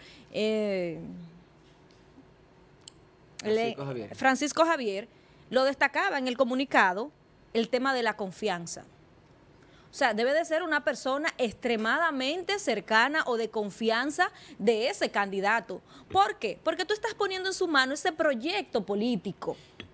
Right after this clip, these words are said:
Speaker 1: Decía, son esfuerzos coordinados donde se dirige,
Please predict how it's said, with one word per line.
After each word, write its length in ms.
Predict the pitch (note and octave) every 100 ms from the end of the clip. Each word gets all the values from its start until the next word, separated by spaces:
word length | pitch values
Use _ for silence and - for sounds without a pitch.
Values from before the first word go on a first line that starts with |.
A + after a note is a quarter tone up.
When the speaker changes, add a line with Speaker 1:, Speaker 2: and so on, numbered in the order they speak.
| - - - - - - - - - -
Speaker 1:
Decía, 300 | A#3 C4+ E4+
son 180 | D4 E4
esfuerzos 560 | G4 - D#4+ F4 F#4+ -
coordinados 800 | D4 C#4+ C4+ C4+ G3+ G3 - - - - - - - - - - - - - - - -
donde 260 | G3+ D4+
se 160 | E4 E4
dirige, 600 | E4+ F4 D#4+ B3+ C#4+ C4